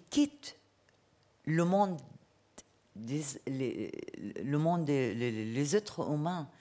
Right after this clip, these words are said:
et, et il a, il a créé un lien avec les éléments de la nature. Il était sans savoir ça,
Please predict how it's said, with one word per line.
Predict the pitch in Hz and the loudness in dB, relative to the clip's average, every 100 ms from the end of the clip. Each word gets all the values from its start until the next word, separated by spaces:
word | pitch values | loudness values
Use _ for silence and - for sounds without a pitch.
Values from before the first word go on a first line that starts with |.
| - - _ | -20 -20 _
et, | - 165 151 | 2 4 4
et | - 160 151 151 120 147 | 4 4 6 6 4 4
il | 135 | 4
a, | 131 120 - - - - | 2 0 -10 -18 -20 -6
il | 131 131 | -2 2
a | 123 123 120 117 - - - - | 2 0 -2 -4 -10 -20 -20 -14
créé | - 208 196 220 185 | -6 -2 2 2 2
un | 160 156 | 0 0
lien | 143 175 180 180 165 151 - | 0 0 0 -2 -6 -10 -4
avec | 131 143 147 143 - | -2 0 -2 -4 -8
les | - 147 135 | -2 -2 0
éléments | 147 147 160 180 180 | -2 0 0 -2 -2
de | 139 | -2
la | 139 135 | 0 0
nature. | 143 139 - 156 139 - _ _ _ _ _ _ _ _ _ _ _ - | 0 -2 -6 -6 -8 -12 _ _ _ _ _ _ _ _ _ _ _ -2
Il | 180 | 0
était | 180 180 202 190 180 175 165 156 156 147 _ _ _ _ _ _ _ _ _ _ - | 0 -2 -2 -2 -2 -2 -2 -4 -8 -12 _ _ _ _ _ _ _ _ _ _ 0
sans | - - 233 262 262 | 2 4 4 4 2
savoir | - 165 139 131 127 120 123 127 | 2 0 -2 -4 -2 0 -2 -8
ça, | - - 113 117 | -12 -4 -4 -4